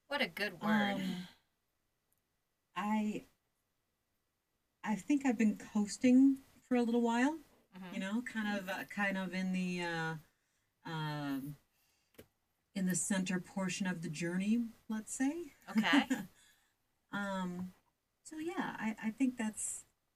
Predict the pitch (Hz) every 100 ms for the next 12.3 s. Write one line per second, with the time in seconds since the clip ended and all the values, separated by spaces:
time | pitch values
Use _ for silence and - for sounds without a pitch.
0 | _ - 208 240 220 208 196 190 185 -
1 | - - 180 165 - 170 131 107 - _
2 | _ _ - 285 - - - - - -
3 | 185 190 - 214 196 180 151 - _ _
4 | _ _ _ _ _ 208 180 160 156 -
5 | 165 - - 190 180 160 - _ _ _
6 | _ 165 - 226 180 156 190 185 185 165
7 | - 156 - - 185 - - - 170 180
8 | - 202 208 220 214 233 233 240 247 254
9 | 247 _ - - 180 180 240 165 156 147
10 | 139 147 151 _ _ _ _ _ _ _
11 | _ 175 165 165 165 170 156 151 156 151
12 | 139 139